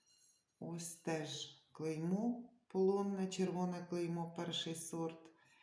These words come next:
Ось таку ще я придбала чайну пару. Це все одного заводу виробника.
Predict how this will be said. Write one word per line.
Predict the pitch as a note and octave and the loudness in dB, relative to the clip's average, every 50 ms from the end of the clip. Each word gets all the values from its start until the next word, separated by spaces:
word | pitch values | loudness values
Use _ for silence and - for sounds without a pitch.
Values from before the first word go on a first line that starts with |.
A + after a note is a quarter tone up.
| - - - - - - - - _ _ _ | -20 -20 -20 -20 -20 -20 -20 -20 _ _ _
Ось | - G3+ G3+ | -6 -6 -4
таку | - - A#3+ A#3 - - F3+ E3+ | -2 -2 -2 -2 0 -2 -2 -2
ще | - - - E3 | -2 -2 -2 0
я | E3 E3+ E3 | 0 0 0
придбала | - - - D#3+ D#3 - - D#3+ E3 D#3+ D#3+ D#3+ | 0 -2 -4 -4 -4 -2 0 2 2 2 2 2
чайну | D#3 - - E3 E3 D#3+ D#3+ D#3 D3+ - - | 0 0 0 2 2 2 0 -2 -4 -4 -2
пару. | D3+ D3+ D3 D3 D3 D3 C#3 C#3 - - - - - - - - - - - - - - - _ _ _ _ _ _ _ _ _ _ _ _ _ _ _ - - - - - - - - _ | 0 2 2 2 2 0 0 -2 -4 -4 -4 -10 -14 -18 -8 -6 -4 -4 -4 -8 -14 -18 -20 _ _ _ _ _ _ _ _ _ _ _ _ _ _ _ -20 -20 -18 -20 -20 -20 -20 -20 _
Це | - - G3 G#3 | -6 -2 -2 0
все | G3 G3 - - G3 G3+ G#3+ A3+ A#3+ - - - - - - - _ _ _ _ _ - - - - - _ - - | 0 -2 -2 -2 -2 0 0 0 -2 -4 -6 -12 -16 -20 -20 -20 _ _ _ _ _ -18 -18 -18 -20 -2 _ 0 2
одного | - F3+ F3+ F3+ F3+ F#3 F#3 F3+ F3+ F3+ - - - - - - - - - - _ - | 2 2 2 2 4 6 6 6 4 2 -2 -6 -12 -16 -20 -20 -20 -20 -20 -20 _ -10
заводу | - - E3+ E3 E3 E3+ F#3 E3+ E3+ | -4 0 0 2 2 2 2 2 0
виробника. | E3 D#3 D#3+ D#3+ D#3+ D#3+ D#3+ D#3+ D#3+ D#3+ D3+ - - C#3+ C#3 C3+ C3+ - | 0 2 2 2 2 0 0 0 -2 -4 -4 -6 -4 -2 0 0 0 -2